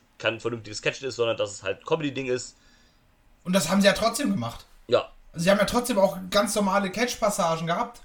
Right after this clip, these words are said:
Speaker 2: Also fand ich gut eingebettet dann immer.
Speaker 1: Genau. Dann, äh, finde ich, war dann so nach so ein bisschen hin und her, Bodyslam-Counter und sowas dann in den, äh, in den Spinning, äh,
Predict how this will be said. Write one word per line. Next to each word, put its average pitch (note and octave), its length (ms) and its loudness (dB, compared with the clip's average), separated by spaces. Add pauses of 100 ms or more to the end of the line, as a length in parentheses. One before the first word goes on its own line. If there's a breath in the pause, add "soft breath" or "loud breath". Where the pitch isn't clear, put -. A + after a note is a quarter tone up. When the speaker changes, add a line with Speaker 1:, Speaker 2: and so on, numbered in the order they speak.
Speaker 2:
Also D3 340 -10 (760 loud breath)
fand F#3+ 180 2
ich G3+ 100 0
gut A#3 140 -2
eingebettet D3+ 560 0
dann B2+ 140 -6
immer. B2+ 260 -8
Speaker 1:
Genau. G#2 400 0 (200 soft breath)
Dann, B2 140 0
äh, A#2+ 360 8
finde F3 160 -2
ich, C#3 100 -4
war D#3 100 10
dann D3 160 6
so C3+ 100 -2
nach B2 140 4
so C3 100 -6
ein A#2+ 60 -6
bisschen A#2+ 180 -6
hin B2 100 -2
und A#2 100 -6
her, D#3+ 160 6
Bodyslam-Counter D#3 720 4
und C3 100 -2
sowas C3 180 0
dann A#2+ 240 -2
in A2 140 -6
den, G#2+ 200 -6
äh, G2+ 420 4 (280)
in G#2+ 100 -10
den G#2 120 -8
Spinning, C3 480 -6
äh, G#2 340 4